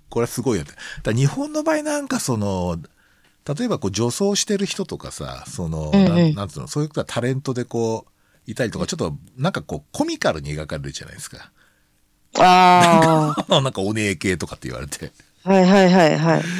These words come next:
Speaker 1: なんかああいうのとちょっと全然違うんだけど、みたいな感じがすごいあって。
Speaker 2: そうですね。
Speaker 1: 日本ではあんまりそういうことがきちっと描かれてないような気がするんですよね。
Speaker 2: そうですね、そういえば。
Speaker 1: うん。
Speaker 2: うん。
Speaker 1: だからちょっとやっぱり、あの、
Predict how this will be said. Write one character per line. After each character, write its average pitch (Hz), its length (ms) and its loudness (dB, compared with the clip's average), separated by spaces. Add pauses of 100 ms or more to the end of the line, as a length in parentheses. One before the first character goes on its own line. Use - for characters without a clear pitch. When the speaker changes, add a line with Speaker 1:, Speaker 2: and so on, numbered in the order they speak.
(240)
Speaker 1:
な 143 160 -2
ん - 20 -4
か 95 200 -2
あ 190 60 0
あ 262 60 -4
い 294 40 -6
う 302 100 -8
の - 60 -8
と 139 100 -4
ち - 100 -4
ょ - 20 -4
っ - 20 -8
と 110 100 -6
全 117 180 0
然 170 100 -2
違 147 260 0
う 202 40 -4
ん - 20 -4
だ 123 100 -2
け 95 80 -4
ど、 82 100 -6
み 87 80 -6
た - 100 -10
い - 40 -20
な - 80 -4
感 - 200 -6
じ 101 140 -4
が 87 260 -6 (500)
す - 200 -12
ご 120 120 0
い 110 60 2
あ 98 60 0
っ - 20 -2
て。 - 200 -10
Speaker 2:
そ 311 200 8
う 247 60 6
で 190 140 4
す - 160 -8
ね。 175 80 2
Speaker 1:
日 - 20 4
本 247 420 6
で 262 60 8
は 262 140 6
あ 262 40 4
ん 247 120 -2
ま 269 100 -8
り 269 60 -6
そ 262 140 -4
う - 20 -2
い 277 40 -4
う - 20 -14
こ 285 100 -8
と 277 100 -8
が - 100 -2
き - 100 -12
ち 208 120 -6
っ - 20 -10
と - 160 -6
描 120 160 -2
か 196 80 -4
れ 190 60 -4
て 127 80 -6
な 110 120 -2
い 143 40 -2
よ 113 80 -4
う - 20 -8
な 73 80 -12
気 73 80 -12
が 76 60 -8
す - 140 -12
る 85 60 -6
ん 82 40 -6
で 73 60 -10
す 71 80 -14
よ 62 60 -12
ね。 64 100 -16 (400)
Speaker 2:
そ 330 160 4
う 285 60 4
で 160 80 2
す - 160 2
ね、 185 240 6
そ 170 200 2
う 160 60 6
い 151 60 6
え 147 120 4
ば。 127 180 -6
Speaker 1:
う - 40 -12
ん。 78 40 -12
Speaker 2:
う 73 1120 -14
ん。 160 140 -16
Speaker 1:
だ - 20 -12
か - 40 -8
ら 131 40 -8
ち 196 120 -10
ょ 302 40 -10
っ - 40 -14
と 147 120 -12
や 151 60 -4
っ 147 40 -16
ぱ 139 120 -8
り、 127 120 -4 (220)
あ 135 200 -8
の、 120 340 -10